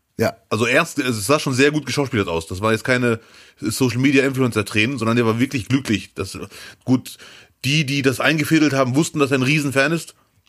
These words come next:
Speaker 2: von der Geschichte und dann haben die ihn halt von der Arbeit abgeholt. „Du kommst jetzt mit, wir gehen das Spiel gucken.“ Und da dachte ich mir schon, okay, das könnte echt sein. Aber das, ich würd, gut, die entscheidende Frage wäre auch, wer,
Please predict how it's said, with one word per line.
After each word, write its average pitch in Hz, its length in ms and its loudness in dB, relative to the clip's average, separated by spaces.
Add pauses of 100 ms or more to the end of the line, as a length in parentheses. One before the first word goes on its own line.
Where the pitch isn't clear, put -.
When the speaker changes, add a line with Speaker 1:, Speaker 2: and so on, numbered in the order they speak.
(120)
Speaker 2:
von - 100 -8
der 120 100 0
Geschichte 147 380 0
und 131 120 -2
dann 113 80 2
haben 120 80 0
die 120 80 2
ihn 117 80 0
halt 110 120 -2
von 120 100 0
der 101 100 4
Arbeit 107 220 2
abgeholt. 92 420 -2
„Du - 40 -14
kommst 101 140 -2
jetzt 95 120 -2
mit, 110 280 -2
wir 90 100 -4
gehen 98 140 2
das 92 140 0
Spiel 117 200 0
gucken.“ 107 340 -6 (840)
Und 76 240 -12
da 87 100 -4
dachte 90 160 -4
ich - 60 -6
mir 92 100 0
schon, 92 180 0
okay, 85 300 0
das - 480 -10 (120)
könnte 135 460 2
echt 107 220 -2
sein. 90 320 0 (960)
Aber 85 180 -2
das, - 180 -8
ich 107 180 -6
würd, - 260 -6 (600)
gut, 147 180 2
die 135 60 2
entscheidende 123 320 2
Frage 123 280 2
wäre 117 160 4
auch, 101 180 0
wer, 110 160 4